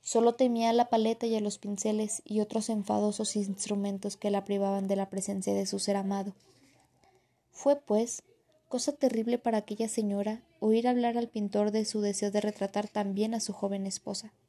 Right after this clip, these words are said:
Pero ella era humilde y obediente, y se estuvo dócilmente sentada durante muchas semanas en la sombría y elevada cámara de la torre, donde la luz caía sobre el lienzo, solo desde arriba. Pero él, el pintor,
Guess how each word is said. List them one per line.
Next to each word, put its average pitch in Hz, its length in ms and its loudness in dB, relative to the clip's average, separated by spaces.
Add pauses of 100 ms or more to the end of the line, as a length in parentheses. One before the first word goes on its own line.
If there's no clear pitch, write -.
(1080)
Pero 214 180 0
ella 220 200 2
era 220 140 2
humilde 208 420 0
y 196 140 0
obediente, 196 540 -4 (520)
y 247 120 -2
se 247 80 4
estuvo 262 440 2
dócilmente 285 760 2
sentada 214 480 0
durante 208 400 -2
muchas 233 400 -2
semanas 208 580 -4
en 208 120 -2
la 202 100 -2
sombría 214 600 -2
y 214 140 0
elevada 214 460 0
cámara 220 340 0
de 208 100 0
la 196 140 -2
torre, 196 360 -6 (760)
donde 202 300 2
la 202 120 4
luz 202 240 -2
caía 208 380 0
sobre 208 260 -2
el 196 80 -2
lienzo, 202 360 -4 (400)
solo 220 380 0
desde 202 260 -2
arriba. 196 360 -6 (680)
Pero 196 240 2
él, 220 240 -2 (580)
el 202 140 -2
pintor, 196 460 -4